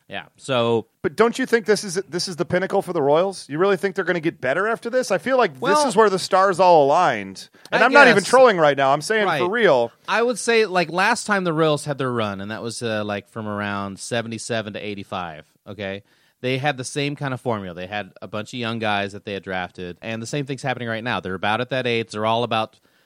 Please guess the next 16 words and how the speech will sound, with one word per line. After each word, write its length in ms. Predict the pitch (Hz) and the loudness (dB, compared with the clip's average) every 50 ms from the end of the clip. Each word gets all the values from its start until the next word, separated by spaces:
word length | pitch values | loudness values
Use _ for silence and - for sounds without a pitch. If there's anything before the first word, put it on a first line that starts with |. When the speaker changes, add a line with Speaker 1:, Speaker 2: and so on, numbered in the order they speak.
| _ _ | _ _
Speaker 1:
from 160 | _ - 104 95 | _ -16 -16 -16
twenty-three 720 | - - - 131 127 123 120 - - - 127 123 117 117 | -16 -10 -6 -6 -4 -4 -6 -8 -8 -8 -8 -8 -6 -8
to 80 | 117 110 | -10 -10
six, 320 | - - - 131 123 _ | -10 -12 -12 -12 -14 _
twenty-six 580 | - - 127 123 120 117 - - 123 - - - | -12 -12 -10 -10 -10 -10 -10 -12 -12 -12 -10 -10
years 160 | 123 120 107 | -8 -6 -4
old, 300 | 117 107 104 107 104 90 | -2 -2 -2 -2 -4 -4
the 80 | 107 | -8
core 300 | - - - 123 123 120 | -8 -4 -2 0 0 0
of 80 | 117 104 | 0 -2
their 100 | 117 117 | -2 -4
Speaker 2:
It's 80 | 110 - | -4 -4
the 60 | 120 110 104 | -8 -8 -6
Speaker 1:
team. 100 | 104 104 | -6 -2
Speaker 2:
prime. 340 | - 170 190 190 165 151 135 - _ _ _ | 0 0 2 0 0 -4 -8 -14 _ _ _
Yep. 200 | - 156 175 - | -4 -2 -2 -2